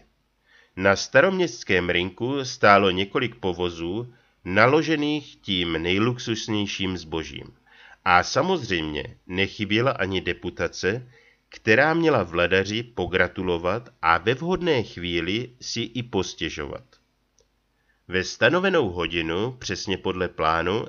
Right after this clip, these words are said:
vyjeli vozy na hrad. Tentokrát by bylo opravdu krajně nezdvořilé a urážející nebrat tak štědré dárce vážně.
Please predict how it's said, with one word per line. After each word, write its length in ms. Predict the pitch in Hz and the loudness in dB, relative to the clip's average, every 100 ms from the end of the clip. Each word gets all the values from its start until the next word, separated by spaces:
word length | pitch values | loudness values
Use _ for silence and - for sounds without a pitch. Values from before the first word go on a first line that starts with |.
| - | -8
vyjeli 480 | 92 104 98 92 82 | 0 4 4 4 0
vozy 380 | 87 90 101 | 0 -2 -2
na 120 | 95 82 | 0 -2
hrad. 280 | 80 - _ _ _ _ _ _ _ _ _ _ _ _ | -4 -12 _ _ _ _ _ _ _ _ _ _ _ _
Tentokrát 960 | - 110 104 113 107 107 98 101 127 - - _ _ _ _ 90 69 _ _ - | 4 4 4 0 2 4 6 6 2 -4 -20 _ _ _ _ -20 -20 _ _ -18
by 340 | 98 101 90 | -2 0 0
bylo 360 | 85 104 104 101 | 0 0 2 0
opravdu 580 | 107 - 135 120 90 85 | -2 0 0 2 0 -4
krajně 480 | - 95 101 110 | 0 2 2 2
nezdvořilé 840 | 87 92 98 120 104 82 71 65 62 _ - | 0 -2 -2 -2 -2 -4 -6 -6 -10 _ -2
a 240 | 85 - | 0 0
urážející 1000 | 131 139 151 127 82 76 - 80 - - _ | 2 4 4 2 -4 -6 -8 -12 -12 -16 _
nebrat 540 | 92 107 135 170 160 - | -6 -2 2 2 2 -2
tak 240 | - 85 | -2 -2
štědré 560 | - - 101 98 107 101 | -4 -4 -2 2 0 2
dárce 500 | 80 82 87 - 87 | 2 2 0 -2 -2
vážně. 500 | 82 76 71 71 | 0 -2 -4 -12